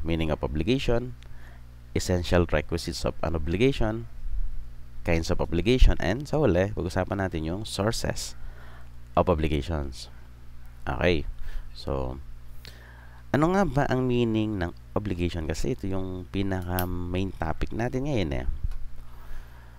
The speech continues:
Dinefine yan ng Article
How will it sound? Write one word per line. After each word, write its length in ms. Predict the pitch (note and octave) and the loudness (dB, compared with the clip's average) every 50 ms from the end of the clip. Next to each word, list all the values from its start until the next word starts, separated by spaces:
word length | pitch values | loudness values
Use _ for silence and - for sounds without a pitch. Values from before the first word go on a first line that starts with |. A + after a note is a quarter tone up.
| - - - - - - | -18 -20 -20 -20 -18 -14
Dinefine 680 | - G2+ A#2+ D3 D#3+ E3 D#3+ - - C#3+ C#3+ D3 D3+ C#3 A2 | 0 2 4 4 8 8 8 10 8 6 6 4 2 2 2
yan 240 | F#2 E2 D#2+ D#2+ F2+ G#2+ C3 C3+ - - - - - - - - - - - - - - - - - - - - - - - - - - - - - - - - - - - | 2 2 2 0 -2 -4 -8 -12 -14 -16 -16 -16 -16 -16 -16 -16 -18 -14 -14 -14 -14 -12 -10 -10 -10 -12 -14 -14 -14 -14 -12 -12 -8 -8 -8 -8 -6 -6 -6 -6 -6 -4 -4
ng 120 | F2+ F2+ - - - - | -4 -2 -2 -2 -2 0
Article 800 | - C3 D3 - - - - - - - D#2 D#2 D#2+ F2+ G2+ G#2+ | 2 4 6 6 6 6 2 -2 2 2 4 4 4 2 0 -2